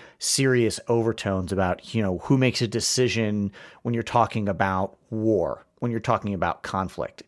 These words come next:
And so if you wanna look at where some of the most serious thought about the ethics of A I is being done, it's being done at the Pentagon, right? Where they have to consider manned versus unmanned solutions. And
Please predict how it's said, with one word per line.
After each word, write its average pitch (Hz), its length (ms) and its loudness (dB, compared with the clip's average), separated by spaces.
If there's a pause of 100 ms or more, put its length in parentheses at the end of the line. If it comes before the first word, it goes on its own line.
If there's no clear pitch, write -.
(400)
And 110 120 -4
so 123 100 4
if 113 100 2
you 135 80 2
wanna 180 160 8
look 127 140 2
at 135 80 0
where 120 140 2
some 117 160 0
of 107 60 0
the 107 80 0
most 95 200 -2
serious 113 380 0
thought 98 240 2
about 90 140 -2
the - 140 -12
ethics 107 340 -4
of 101 80 -4
A 90 160 2
I 90 220 2
is 87 100 -4
being 85 280 -8
done, 87 280 -2
it's 95 200 -6
being 208 240 0
done 131 140 6
at 151 80 0
the 117 60 -12
Pentagon, 123 460 -6 (400)
right? 98 260 0
Where 131 120 4
they 110 80 2
have 127 180 0
to - 60 -10
consider 107 380 0
manned 104 380 -2
versus 92 320 -8
unmanned 95 360 -6
solutions. 90 560 -4
And 82 200 -8